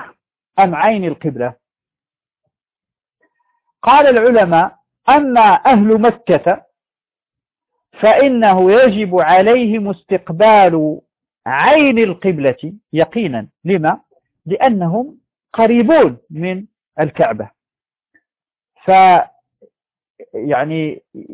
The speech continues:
لا يمكن أن، يعني، لا يحتاجون إلى ما يحتاج إليه غيرهم من الذين يكونون بعيدين عن الكعبة.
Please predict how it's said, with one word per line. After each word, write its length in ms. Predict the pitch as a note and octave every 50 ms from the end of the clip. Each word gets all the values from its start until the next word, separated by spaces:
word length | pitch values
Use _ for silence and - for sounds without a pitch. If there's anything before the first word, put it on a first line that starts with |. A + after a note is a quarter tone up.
| C3+ D#3 C#3+ C3 -
لا 340 | - C#3+ D3 A#3 D4+ D#4 C#4
يمكن 420 | A#3 A3 A3+ G3+ E3 - G#3 F#3+ -
أن، 280 | - E3 C#3+ - D3+
يعني، 240 | D3+ A#2+ C3 D3 D#3
لا 220 | E3 A#3+ D#4 D#4+
يحتاجون 680 | B3 G#3+ F3 - - _ A3 G#3 F#3+ D#3 G3+ G#3+ G#3 G3+
إلى 500 | - - G3 F3+ E3+ F3+ F#3 F#3 G3 F#3+ - _ _ _ _ _ _
ما 260 | D#3+ E3+ G3+ G#3+ G3+
يحتاج 500 | F#3+ F#3+ - - _ A3 A3 A3 G3 E3
إليه 480 | G3 F#3 F#3 F#3 F3+ G#3+ G#3 F#3 F#3 F#3
غيرهم 580 | - G3 G#3+ G#3 F#3+ E3+ E3 D#3+ F3+ F#3 G3 - _ _ _
من 200 | D#3 E3+ F#3 F#3
الذين 400 | F3 F3+ F3+ E3+ E3 G3 G3+ F#3
يكونون 560 | F3+ E3+ E3 - - F3 F3 F#3+ F#3 E3+ E3+
بعيدين 440 | D#3+ D#3+ C#3 D#3 D#3 C#3 D#3+ D3+ C3
عن 140 | A#2 A#2+ A#2
الكعبة. 420 | G#2+ - - - - - _ _